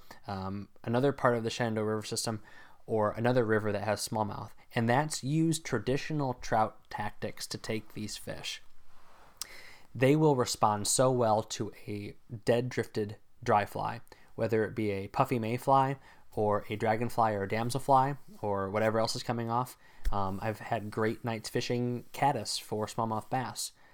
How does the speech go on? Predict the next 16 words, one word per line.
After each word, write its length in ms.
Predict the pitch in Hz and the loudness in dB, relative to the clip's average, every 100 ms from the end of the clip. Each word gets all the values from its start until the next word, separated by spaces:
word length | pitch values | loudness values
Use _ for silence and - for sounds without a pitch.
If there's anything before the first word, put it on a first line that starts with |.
| - - - - | -20 -20 -20 -6
Additionally, 720 | 127 139 190 - 110 104 123 - - - | 6 8 8 4 0 2 0 2 2 2
you 140 | 123 | 0
can 340 | - 147 151 - 113 110 | 2 2 2 -2 -6 0
dead 240 | 117 131 | 0 2
drift 280 | 120 113 123 | 0 0 0
a 60 | |
nymph, 480 | 127 175 - - - - | 2 2 0 -8 -16 -12
whether 280 | 107 101 104 | -6 -2 -2
that 280 | 104 104 113 | 0 -2 -4
be 180 | 110 107 | -4 -4
a 80 | |
big 240 | 104 110 107 | -2 -4 0
hellgrammite 640 | 127 123 127 131 147 - | 2 4 2 2 0 -4
or 60 | 110 | -4
something 440 | 127 113 107 104 | -2 0 -2 0
else. 280 | 120 156 | 0 -2